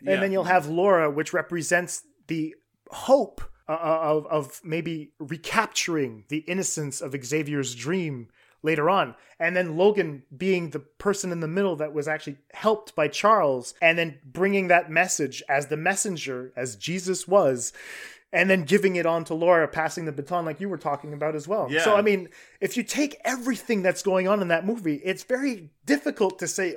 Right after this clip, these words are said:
Speaker 1: "Okay, well, what the fuck? Where do I find myself? Which story do I want? Do I wanna go
Speaker 2: Yeah.
Speaker 1: with the Logan Jesus Savior thing?"
Speaker 2: Yeah, and there's something to be said about trying to make your film as concise as possible. Realistically, when you've got so many balls in the air, these, these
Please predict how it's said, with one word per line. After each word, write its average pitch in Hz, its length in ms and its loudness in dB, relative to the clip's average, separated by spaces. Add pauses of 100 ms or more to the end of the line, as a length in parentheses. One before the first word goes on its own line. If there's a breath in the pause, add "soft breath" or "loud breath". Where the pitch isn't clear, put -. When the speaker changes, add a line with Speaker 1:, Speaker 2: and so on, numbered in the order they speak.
Speaker 1:
"Okay, 254 280 -4
well, 170 180 -6
what 233 180 0
the - 60 -4
fuck? 302 460 -4
Where 247 160 4
do 269 80 4
I 247 80 6
find 240 260 2
myself? 175 340 0
Which 214 200 -2
story 240 220 4
do 208 140 0
I 185 120 6
want? 190 340 -2
Do 151 100 -4
I 135 60 2
wanna 170 200 0
go 214 100 2
Speaker 2:
Yeah. 208 120 0
Speaker 1:
with 165 160 -6
the 143 280 -14
Logan 180 480 4
Jesus 196 360 -2
Savior 202 400 4
thing?" 226 400 2 (600 soft breath)
Speaker 2:
Yeah, 220 140 10
and 214 80 8
there's 196 100 8
something 262 200 6
to 226 80 0
be 208 80 2
said 185 180 6
about 143 240 4
trying 143 240 2
to 135 60 2
make 127 180 4 (180)
your 135 200 -2
film 135 340 0
as 120 200 0
concise 131 520 0
as 110 100 -6
possible. 107 680 -4
Realistically, 131 580 2
when 123 240 0
you've 127 240 -2
got 190 220 2
so 160 360 0
many 127 680 0
balls 131 300 2
in 123 80 -2
the 113 120 -4
air, 101 280 0
these, 98 240 -8
these 110 220 -10